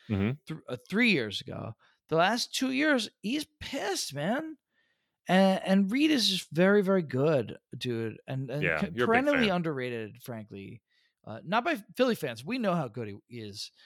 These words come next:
Speaker 2: and, and I guess
Speaker 1: We
Speaker 2: Chiefs fans
Speaker 1: did,
Speaker 2: do.
Speaker 1: but it, we knew when it was time to cut bait
Speaker 2: And it
Speaker 1: too.
Speaker 2: was, and it's okay,
Speaker 1: Yeah.
Speaker 2: and it's all good, and
Speaker 1: Totally,
Speaker 2: no hard feelings.
Speaker 1: totally.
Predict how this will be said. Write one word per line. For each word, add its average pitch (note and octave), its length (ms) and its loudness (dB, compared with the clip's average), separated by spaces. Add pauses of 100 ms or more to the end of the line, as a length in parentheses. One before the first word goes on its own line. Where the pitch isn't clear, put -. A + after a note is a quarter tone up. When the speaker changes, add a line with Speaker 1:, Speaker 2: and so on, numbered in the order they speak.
(140)
Speaker 2:
and, D3 160 -6
and E3+ 240 -4
I D#3+ 120 0
guess F#3+ 260 0
Speaker 1:
We E3 60 0 (100)
Speaker 2:
Chiefs - 100 -4
fans F3+ 180 6
Speaker 1:
did, F#3 200 4
Speaker 2:
do. B2+ 80 -2
Speaker 1:
but D#3 160 4
it, D#3 80 0
we D3 260 -4
knew C#3 160 2
when C3+ 160 4
it C3 40 -2
was A#2+ 160 -4
time G#2 600 -2
to F#2+ 460 2
cut F#2+ 240 -6
bait E2 220 -2 (100)
Speaker 2:
And - 80 -2
it - 60 -2
Speaker 1:
too. - 120 -4
Speaker 2:
was, D#3+ 360 0
and G#3+ 120 -8
it's G3 200 -6
okay, E3+ 100 -4
Speaker 1:
Yeah. E2+ 200 2
Speaker 2:
and E3+ 260 -8
it's - 100 -10
all D#3 160 -2
good, C3 260 -6
and B2+ 80 -14
Speaker 1:
Totally, A#3 140 4
Speaker 2:
no F#3+ 60 2
hard C3+ 160 -2
feelings. A2+ 280 -8
Speaker 1:
totally. F2 280 -2